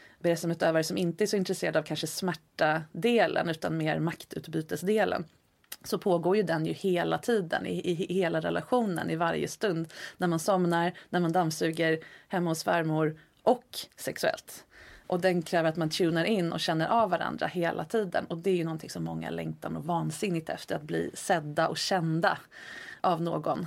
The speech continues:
Och ledd eller tillåten att leda och bära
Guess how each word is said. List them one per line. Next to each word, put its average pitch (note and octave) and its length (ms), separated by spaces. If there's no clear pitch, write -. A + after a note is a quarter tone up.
Och - 380
ledd F3+ 520
eller D#3 440
tillåten E3 580
att - 280
leda D#3+ 460
och E3 340
bära - 380